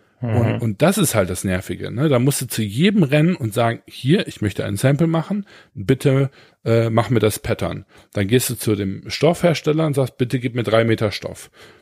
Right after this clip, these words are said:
Speaker 2: Dann sagt der, „Ja, welche, welche, äh, welche, wie viel Gramm willst du denn?“ Und sagst du, „Ja, ich hätt-, ich muss dreihundertsechzig Gramm haben.“ Sagt er, „Nee, hab ich nicht in Stock,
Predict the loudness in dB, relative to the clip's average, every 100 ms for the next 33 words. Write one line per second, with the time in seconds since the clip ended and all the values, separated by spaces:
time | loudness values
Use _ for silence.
0 | -6 -2 -2 2 2 4 4 4 2 -2
1 | -2 -8 -8 -10 -4 -2 0 0 0 -2
2 | -4 -4 -4 -4 -4 -4 -4 -4 -2 -2
3 | -2 2 2 4 2 2 2 2 2 0
4 | -2 0 0 -2 -2 -4 -4 -2 2 4
5 | 4 0 -2 0 0 0 0 -2 -8 -4
6 | -2 0 0 0 0 0 2 2 2 2
7 | 0 0 0 0 0